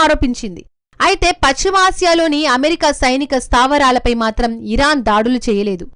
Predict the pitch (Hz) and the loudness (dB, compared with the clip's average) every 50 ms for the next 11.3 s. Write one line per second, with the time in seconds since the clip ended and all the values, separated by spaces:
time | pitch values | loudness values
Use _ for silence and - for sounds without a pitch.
0 | _ _ _ _ _ - 247 302 381 415 440 440 427 - 320 269 - - 294 330 | _ _ _ _ _ -2 0 0 2 2 0 0 0 0 0 0 0 0 -2 -2
1 | 294 - - 277 285 311 - 370 302 285 269 254 - 262 269 285 - 269 247 - | 0 0 0 0 0 0 0 0 0 0 0 0 0 0 0 0 0 -2 -2 -2
2 | - 330 302 277 247 233 240 240 - - 254 233 226 226 220 214 - 262 254 190 | -2 -2 0 2 2 0 0 0 0 0 0 2 2 2 0 0 -2 -4 -2 0
3 | 185 208 233 240 262 277 233 247 220 208 196 220 254 277 233 247 233 214 214 254 | 0 2 2 2 2 2 2 2 2 4 4 2 2 2 2 2 2 2 0 -2
4 | - 220 190 196 185 196 - - 208 190 180 170 180 - - _ _ _ _ _ | -2 -2 -2 -2 -4 -6 -6 -6 -8 -6 -6 -6 -6 -8 -12 _ _ _ _ _
5 | _ - 247 247 277 294 320 311 349 339 320 285 262 247 254 262 - 294 262 262 | _ -2 2 2 2 2 0 0 0 2 2 2 2 2 0 0 0 0 0 2
6 | 254 247 254 269 294 285 254 254 247 269 254 - 262 254 233 233 - - 247 - | 2 0 0 0 0 0 0 0 0 0 -2 -2 -2 0 0 -2 -2 -4 -4 -2
7 | - 254 233 233 247 247 233 233 220 220 233 269 311 - - 254 254 262 - - | 0 0 2 2 2 2 0 0 0 -2 -4 -4 -4 -4 -2 -2 -2 0 0 0
8 | 370 349 339 294 285 269 - 269 233 214 202 226 - 262 233 220 220 240 240 - | 2 2 2 2 2 0 2 0 0 0 0 -4 -4 -2 0 2 2 2 2 2
9 | 262 247 247 247 262 214 202 196 202 208 214 214 - - 196 175 180 - - - | 0 0 0 0 -2 -2 -2 -2 -2 -2 -4 -4 -4 -4 -4 -4 -6 -8 -10 -4
10 | - 311 359 349 311 311 359 392 - - 415 403 403 - 339 - 277 262 262 277 | 0 2 2 4 4 4 4 2 2 2 0 0 2 0 -2 0 2 2 2 2
11 | 269 254 240 233 233 | 2 0 0 0 -2